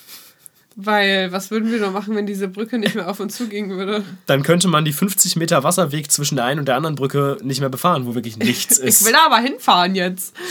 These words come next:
Speaker 1: Ich will dahin.
Speaker 2: Es ist wirklich so, es ist
Speaker 1: Mach
Speaker 2: so
Speaker 1: die
Speaker 2: ein
Speaker 1: Brücke
Speaker 2: Joke.
Speaker 1: hoch.
Speaker 2: Es ist so witzig. Googelt mal vielleicht Friedrichstadter Zugbrücke, dann findet ihr die safe. Und es ist wirklich
Speaker 1: Ist das
Speaker 2: todlustig.
Speaker 1: nur eine? Haben die nur eine Zugbrücke
Speaker 2: Ja, ich
Speaker 1: da?
Speaker 2: glaub,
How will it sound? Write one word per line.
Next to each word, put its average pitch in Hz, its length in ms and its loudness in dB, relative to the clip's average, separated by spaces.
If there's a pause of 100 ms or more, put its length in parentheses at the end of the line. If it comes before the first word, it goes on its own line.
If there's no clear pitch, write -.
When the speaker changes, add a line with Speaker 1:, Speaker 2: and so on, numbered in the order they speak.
(160)
Speaker 1:
Ich 233 160 2
will 254 280 4
dahin. 277 540 2
Speaker 2:
Es 170 200 4
ist 170 100 6
wirklich 175 220 4
so, 160 220 4
es 143 140 -2
ist 139 80 -2
Speaker 1:
Mach 220 80 4
Speaker 2:
so - 80 2
Speaker 1:
die 359 80 6
Speaker 2:
ein - 80 6
Speaker 1:
Brücke - 180 0
Speaker 2:
Joke. 349 120 4
Speaker 1:
hoch. 233 140 4
Speaker 2:
Es 143 80 -2
ist 139 140 -4
so 143 140 0
witzig. 143 260 -2 (320)
Googelt 180 300 6
mal 175 140 6
vielleicht 165 300 0
Friedrichstadter 160 520 -4
Zugbrücke, 165 500 -4
dann 143 160 0
findet 143 280 -4
ihr 131 60 -2
die 127 60 -6
safe. 160 300 -2 (1080)
Und 131 120 2
es 139 100 0
ist 131 120 -4
wirklich 131 200 -4
Speaker 1:
Ist - 60 -12
das - 40 -10
Speaker 2:
todlustig. 208 440 -2
Speaker 1:
nur 196 160 -6
eine? 214 340 -6
Haben 220 120 -6
die 208 80 -6
nur 202 80 -8
eine 254 180 -8
Zugbrücke 247 340 -12
Speaker 2:
Ja, 214 60 -6
ich 202 60 -10
Speaker 1:
da? 220 60 -8
Speaker 2:
glaub, 208 120 -10